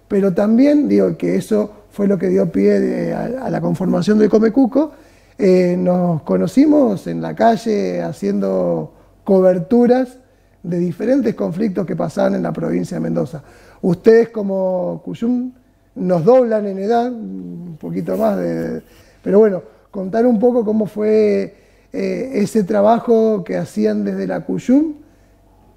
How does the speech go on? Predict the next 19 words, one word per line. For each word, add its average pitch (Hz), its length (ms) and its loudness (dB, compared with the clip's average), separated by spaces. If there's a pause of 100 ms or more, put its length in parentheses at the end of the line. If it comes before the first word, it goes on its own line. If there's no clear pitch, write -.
previo 269 380 4
a 233 40 2
la 214 140 -2
sanción 226 460 -4
de 220 100 -2
la 214 100 -4
ley 285 380 0
y 220 120 -2
después 202 600 -2 (380)
qué, 240 540 2
qué 220 140 -4
otras 220 300 -2
cosas 226 320 -6
pudieron 190 680 -4 (240)
lograrse 185 560 -2
gracias 185 400 -4
a 196 60 -4
esta 185 180 -4
ley 226 360 0